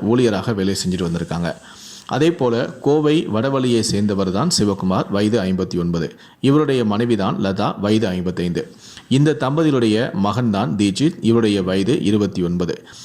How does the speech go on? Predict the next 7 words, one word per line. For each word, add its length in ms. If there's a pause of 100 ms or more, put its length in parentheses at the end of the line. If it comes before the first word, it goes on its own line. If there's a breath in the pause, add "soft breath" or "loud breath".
(120)
இவர் 380
பெங்களூரில் 440
இருக்கக்கூடிய 600
ஒரு 280
ஐ 180
டி 100
நிறுவனத்துல 680